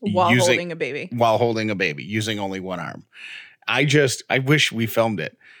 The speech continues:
Speaker 2: I just had to put my collapsible studio headphones on while holding a baby. And I did. Oh, and speaking of that, we're back in the studio.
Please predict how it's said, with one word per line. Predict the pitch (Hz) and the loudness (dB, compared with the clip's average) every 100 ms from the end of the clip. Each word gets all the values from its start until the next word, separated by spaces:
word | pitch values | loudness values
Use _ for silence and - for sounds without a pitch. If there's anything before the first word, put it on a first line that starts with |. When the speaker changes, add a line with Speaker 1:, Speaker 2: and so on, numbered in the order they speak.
| _ _ _ | _ _ _
Speaker 2:
I | 123 | 0
just | 135 123 | 4 4
had | 139 | 2
to | 120 | 0
put | 113 127 | 0 0
my | 117 110 | 2 0
collapsible | - 101 110 - 117 110 101 98 - _ _ _ | 0 0 0 0 2 2 2 -2 -10 _ _ _
studio | - - 120 113 101 | 0 4 4 4 4
headphones | - 104 - 92 90 92 | 2 -2 -2 -6 -4 -4
on | 82 73 92 _ _ _ _ _ _ | -4 -6 -12 _ _ _ _ _ _
while | 95 92 90 78 - _ - | 0 2 2 -2 -6 _ -10
holding | 107 95 90 82 | 0 0 0 -4
a | |
baby. | 78 69 50 - _ _ _ _ - | -8 -12 -14 -16 _ _ _ _ -2
And | |
I | 95 | 0
did. | 85 80 | 0 0
Oh, | 151 160 | 2 2
and | 123 | 2
speaking | - 208 - | 0 0 2
of | 117 | 0
that, | 98 101 - - - - - | 2 0 -2 -10 -20 -6 2
we're | |
back | 156 165 160 | 4 4 2
in | |
the | 160 | 0
studio. | - 180 - - | 4 4 4 0